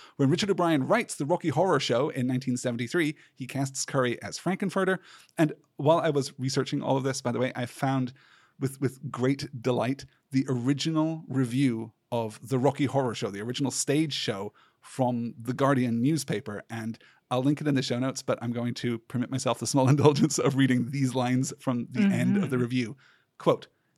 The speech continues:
Speaker 1: "Tim Curry also gives a garishly Bowie-esque performance as the ambisextrous doctor, but for me, the actor of the evening was Jonathan Adams as the narrator, a bulky, heavy-jowled, Kissinger-like figure who enters into the rock numbers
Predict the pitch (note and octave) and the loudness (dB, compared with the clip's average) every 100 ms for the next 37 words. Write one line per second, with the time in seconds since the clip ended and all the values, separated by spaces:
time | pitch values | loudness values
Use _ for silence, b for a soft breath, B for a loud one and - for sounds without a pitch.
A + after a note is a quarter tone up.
0 | - A#3+ A#3+ - G#3+ F3 - F#3 F3+ E3+ | 4 6 6 4 6 6 6 4 4 4
1 | E3 C3+ D3+ D3 F#3 F3+ - D3+ A#2+ D#3 | 2 2 0 2 2 2 4 2 6 4
2 | D3+ D3 C3+ - D3 - D#3+ C3+ - C3+ | 6 4 0 -2 -4 0 2 2 0 -4
3 | A2+ D3 D3+ D#3 D3 C#3+ E3+ - - C3 | -2 0 2 2 0 0 0 0 -2 -2
4 | - D#3 - C3+ - b b - E3 F#3 | 4 2 4 2 0 b b -2 0 2
5 | G3 A3 C#3+ B C#3 D#3+ F#3 G3+ B3 G3+ | 2 2 0 B -6 -2 -2 -2 -2 -4
6 | F3 G3 F3 F3 D#3 C3+ A#2+ D#3 D#3+ C#3+ | -4 -4 -2 0 2 0 2 2 2 0
7 | C#3 C3+ A#2 G2+ G2+ - B2+ A#2 B2+ C3 | 0 -2 -2 -6 -8 -6 -4 -2 0 2
8 | B2+ A2+ G2 _ _ _ - C3+ A#2+ D#3+ | 0 -2 -6 _ _ _ -4 -2 6 6
9 | C3+ C3+ A2+ - b - E3 D#3 C#3 C#3+ | 6 -2 -4 -6 b -2 0 0 0 2
10 | D3 B2 A#2+ - F3+ E3 D3+ D3 B2+ B2+ | 4 2 -2 -6 -4 -2 0 2 2 2
11 | - C#3+ A#2+ A2 B B E3 F3 E3+ F#3 | 0 -4 -2 -6 B B 0 2 2 2
12 | E3+ D#3 D#3 C#3 D#3 D#3+ D3 C#3 B2+ | 0 -2 0 2 2 2 0 0 -2